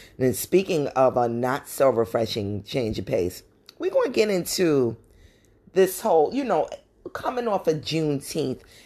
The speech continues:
and, and blackness and supporting black business. Let's talk about that.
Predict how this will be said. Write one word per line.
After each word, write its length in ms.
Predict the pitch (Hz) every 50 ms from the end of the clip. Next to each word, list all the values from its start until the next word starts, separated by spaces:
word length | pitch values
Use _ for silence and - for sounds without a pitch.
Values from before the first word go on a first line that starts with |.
| _ _
and, 220 | - 151 147 135 -
and 220 | - 139 127 107
blackness 640 | 135 143 156 151 165 - - 123 135 135 135 135 -
and 100 | 135 131
supporting 580 | - - 139 - - - 165 135 113 123 131 113
black 440 | 107 123 127 120 120 - - 98
business. 580 | - 117 117 110 - 113 110 113 110 - - - _ _ _ _ _ _
Let's 260 | - - 523 - - -
talk 240 | 202 175 147 -
about 440 | - 123 - 123 113 101 - - -
that. 360 | - 80 - - - - -